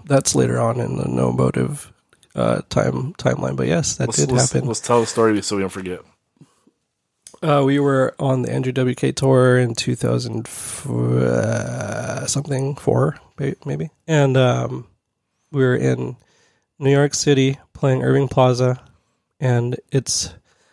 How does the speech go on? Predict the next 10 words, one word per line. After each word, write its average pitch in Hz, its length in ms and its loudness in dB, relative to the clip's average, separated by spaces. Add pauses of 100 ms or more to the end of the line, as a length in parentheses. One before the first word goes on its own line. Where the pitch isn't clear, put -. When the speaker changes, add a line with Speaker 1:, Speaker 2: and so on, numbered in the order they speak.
(360)
Speaker 1:
not 151 260 4
a - 40 0
fun 135 360 0
block 120 320 2
to - 80 -8
try 123 200 -6
to 117 60 -4
park - 340 -10
at. - 140 -8 (1000)
Um, 113 520 -2